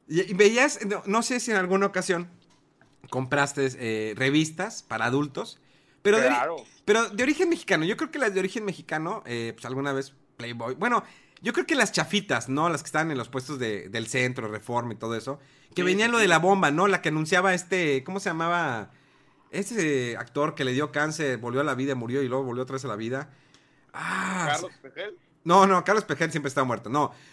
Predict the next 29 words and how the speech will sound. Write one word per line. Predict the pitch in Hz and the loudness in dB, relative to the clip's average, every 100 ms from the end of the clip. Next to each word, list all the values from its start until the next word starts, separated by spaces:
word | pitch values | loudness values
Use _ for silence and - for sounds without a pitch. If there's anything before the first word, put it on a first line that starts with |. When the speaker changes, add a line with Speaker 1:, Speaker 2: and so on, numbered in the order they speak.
| - | -4
Speaker 1:
otro | 170 196 202 | -2 2 6
güey. | 220 190 - | 6 4 2
<laughs> | 170 - 180 190 214 208 | -4 2 2 4 2 4
Este, | 190 - - - 185 151 127 - 170 165 165 135 | 2 0 -8 0 2 2 -2 -8 -14 -12 -10 0
eh, | 139 147 147 143 139 131 131 - | 4 6 6 6 6 4 0 -10
ay, | - 160 208 | -6 -2 0
no | 208 | 2
me | 196 | 4
acuerdo. | 156 - 147 123 113 - _ _ _ _ - | 2 4 2 2 -8 -20 _ _ _ _ 0
Total, | 214 302 320 - | 4 6 4 0
ese | - 262 285 | -4 -4 0
cabrón | 226 214 233 | 0 2 0
siempre | 240 220 | 0 -2
anunciaba | 208 180 190 185 | -2 0 2 4
lo | 180 | 4
de | 139 | 4
la | 120 120 | 2 4
válvula. | 127 127 113 98 - | 4 4 -2 -8 -12
O | |
sea, | - 160 | -12 -12
decías, | 160 170 247 240 - | -10 -8 -8 -10 -12
¿qué | 247 | -8
pedo? | 240 208 175 | -4 -4 -2
A | 180 | 0
ver, | 196 170 - | 0 0 -4
¿me | 170 190 | -2 0
meto | 247 269 | -2 -4
el | 240 | -4
plástico? | 190 214 220 226 - 330 | -2 -2 -4 -12 -10 -10